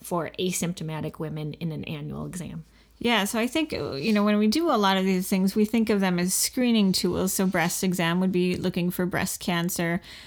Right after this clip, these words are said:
Speaker 2: Part of the abdominal exam may be theoretically looking for pancreatic cancer, the pelvic exam looking for ovarian cancer, rectal exam looking for prostate
Speaker 1: Prostate.
Speaker 2: cancer in men. But the goal when we do any kind of screening is to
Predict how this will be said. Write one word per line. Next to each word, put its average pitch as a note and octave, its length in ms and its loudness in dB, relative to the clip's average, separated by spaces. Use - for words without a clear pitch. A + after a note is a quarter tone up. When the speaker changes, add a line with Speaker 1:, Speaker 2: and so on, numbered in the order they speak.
Speaker 2:
Part F3 240 0
of G3 100 4
the F#3 140 4
abdominal F3+ 520 2
exam F3 440 0
may D#3 180 0
be F3 300 2
theoretically F3 640 -2
looking F3 320 -2
for F#3 140 -2
pancreatic E3 720 -2
cancer, D#3+ 680 -4
the F3+ 160 -4
pelvic F3 460 -4
exam E3+ 320 -2
looking F3+ 260 -2
for F3+ 100 -4
ovarian F3 680 -2
cancer, E3+ 560 -4
rectal F#3+ 420 0
exam F3 580 0
looking E3 280 -2
for F3+ 120 -4
prostate D#3+ 500 -2
Speaker 1:
Prostate. - 60 -8
Speaker 2:
cancer F3 420 -2
in F#3 140 2
men. E3+ 360 0
But G#3 300 4
the A3+ 100 6
goal A#3 480 4
when A3 140 4
we G#3+ 100 6
do G3+ 160 6
any F#3+ 160 4
kind F3+ 220 2
of F3 80 0
screening F3 500 0
is F3+ 360 0
to F3+ 360 2